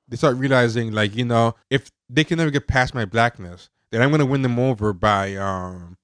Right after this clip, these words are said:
giving them that stage authenticity, you know? And they, and they don't really know anything about, um, really being black. Like, like, they're learning it late to the game themselves. It's like a crash,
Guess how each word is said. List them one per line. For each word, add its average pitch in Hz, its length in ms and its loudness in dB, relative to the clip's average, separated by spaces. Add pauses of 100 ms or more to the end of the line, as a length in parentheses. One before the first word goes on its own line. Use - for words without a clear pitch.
(220)
giving 147 220 2
them 139 80 2
that 120 160 0
stage 135 360 0
authenticity, 120 680 -2
you 104 160 -4
know? 113 340 0
And 120 120 -6
they, 143 200 2 (300)
and 139 120 -2
they 170 80 4
don't 175 160 2
really 160 220 2
know 151 180 4
anything 123 300 -2
about, 104 400 0
um, 92 680 -10 (100)
really 117 180 -4
being 107 260 -2
black. 104 400 0
Like, 123 200 0
like, 127 160 -2
they're 170 100 4
learning 175 320 2
it 127 160 -4
late 127 180 -6
to 123 80 -10
the 117 80 -6
game 110 280 -8
themselves. 98 600 -4
It's 107 200 -12
like 127 100 -4
a 120 60 -4
crash, 127 420 -2